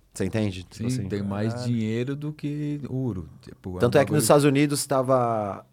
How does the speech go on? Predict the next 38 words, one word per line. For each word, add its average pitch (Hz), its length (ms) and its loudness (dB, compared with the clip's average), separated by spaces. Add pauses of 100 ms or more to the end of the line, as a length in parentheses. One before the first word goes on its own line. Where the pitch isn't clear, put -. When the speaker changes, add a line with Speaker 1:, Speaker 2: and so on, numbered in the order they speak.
(100)
Speaker 1:
ah, 95 560 -4 (120)
tava 110 280 0
passando 113 300 -2
por 117 100 -2
aquela 110 220 4
crise 123 480 0
onde 98 240 -2
as 95 160 -2
pessoas 101 300 -8
estavam 92 540 -4 (400)
falência, 104 600 0
muita 101 200 -4
gente 98 240 -8
Speaker 3:
Sim. - 40 -14
Speaker 1:
perdendo 101 280 -2
casa. 107 520 -2 (760)
O 92 220 -2
Wells 104 220 4
Fargo, 113 300 4
o 104 60 0
banco 113 260 0
de 113 140 -6
lá, 127 500 -4
ele 101 300 -4
fazia 113 340 -2
uma 113 100 -2
parada, 107 360 -4
fazia 104 340 -4
você 101 300 -4
movimentar 110 1080 -4
de 98 160 -10
vinte, 127 360 -8
vinte 117 220 -6
e - 20 -12
cinco 151 240 -4
dólares, 117 440 2
no 127 80 0
mínimo, 131 440 -2